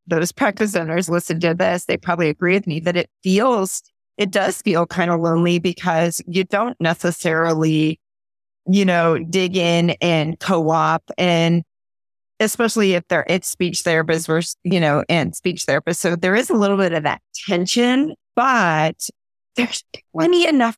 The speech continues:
business to go around. So many kids that need this help, that's so many kids. And why not have those good relationships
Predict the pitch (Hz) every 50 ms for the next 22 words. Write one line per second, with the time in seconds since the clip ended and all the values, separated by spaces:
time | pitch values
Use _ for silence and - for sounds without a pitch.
0 | _ _ 247 254 254 233 - 277 269 254 - - - 220 214 220 214 220 214 208
1 | 196 208 214 226 247 277 277 233 185 135 98 85 82 - - - - _ _ _
2 | _ _ - - - - - 285 294 311 320 330 330 330 320 311 311 285 294 269
3 | - - - 240 240 262 269 247 190 - - - - - - - _ _ _ _
4 | _ - 214 220 - - 214 220 214 220 233 240 196 185 - 208 190 190 185 185
5 | - - - - - - - 214 220 - - - _ - 185 - - - - -
6 | - - - - - - 214 226 240 254 269 269 254 254 226 - - 226 233 208
7 | 185 160 - - 185 190 180 - - _ _ _ - 208 180 185 214 226 247 269
8 | 302 349 349 311 220 185 175 185 214 247 269 285 277 - - _ _ _ _ _
9 | _ _ - 226 214 208 170 165 185 165 170 - - - 185 175 - 175 170 160
10 | 143 160 160 170 - - 170 170 160 - - - 165 165 165 - -